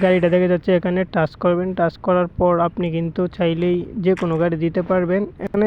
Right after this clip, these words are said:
যে অটো রিলোড অপশনটা আছে এটাতে টিক মার্ক করে দিবেন, তাহলে আপনার লবির পিছনে এটা ঘুরবে, সুন্দর দেখা যাবে। লবিতে এভাবে চাপ দিয়ে ধরে ট্রল করবেন, তাহলে লবিটা ঘুরবে, ঠিক আছে?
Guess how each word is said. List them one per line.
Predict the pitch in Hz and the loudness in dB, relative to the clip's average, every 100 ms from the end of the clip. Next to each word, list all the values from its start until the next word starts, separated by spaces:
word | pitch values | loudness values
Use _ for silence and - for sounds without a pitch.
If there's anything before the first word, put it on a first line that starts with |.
| 202 | 2
যে | 214 214 | 2 2
অটো | 190 202 | 2 4
রিলোড | 185 185 202 - | 4 2 0 -2
অপশনটা | 175 - 240 202 | -2 -2 0 2
আছে | 180 180 | 2 0
এটাতে | 170 185 190 - | 0 0 -2 -2
টিক | 202 208 | -2 0
মার্ক | 190 - | 0 0
করে | 196 202 | 0 2
দিবেন, | 226 202 180 | 2 0 2
তাহলে | 170 170 175 | 2 2 0
আপনার | 175 180 170 175 | 0 -2 0 0
লবির | 190 180 180 - | 2 2 0 0
পিছনে | 202 196 190 214 - | -2 0 0 -2 -2
এটা | 175 190 185 - - 196 | -2 -2 -2 -8 -10 0
ঘুরবে, | 170 160 156 143 | 2 2 2 0
সুন্দর | 180 170 170 | -2 -2 0
দেখা | 170 156 143 | 0 0 -2
যাবে। | 131 131 - - - - 220 | -4 -6 -10 -20 -20 -10 -2
লবিতে | 190 190 185 175 196 202 208 | 0 2 2 2 0 0 0
এভাবে | 185 175 175 | 2 2 0
চাপ | 214 175 | -2 0
দিয়ে | 175 | 0
ধরে | 170 175 | -2 0
ট্রল | 185 175 190 | 2 2 0
করবেন, | 190 202 202 170 | 0 0 -2 -2
তাহলে | 170 170 170 175 170 175 | -2 -2 0 0 0 0
লবিটা | 185 170 165 156 | 0 0 0 0
ঘুরবে, | 151 151 147 | 2 2 -2
ঠিক | 170 180 | -4 -8
আছে? | - | -10